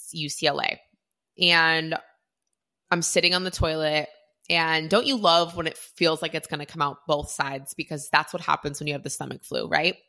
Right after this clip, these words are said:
And I'm sitting on the toilet with a trash can in front of me.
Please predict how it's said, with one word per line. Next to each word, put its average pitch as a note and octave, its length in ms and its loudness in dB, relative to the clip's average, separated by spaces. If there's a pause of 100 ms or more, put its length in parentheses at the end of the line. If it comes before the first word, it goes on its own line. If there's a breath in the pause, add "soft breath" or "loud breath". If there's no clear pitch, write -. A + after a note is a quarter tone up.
(720 loud breath)
And F3 880 6 (640)
I'm E3+ 120 4
sitting F3 320 2
on G3 80 2
the G3 80 2
toilet E3 360 2
with D#3+ 100 0
a D#3+ 60 0
trash D3+ 400 2
can D#3+ 180 0
in D#3+ 140 0
front C#3 180 0
of C3+ 80 -4
me. D#3 420 -2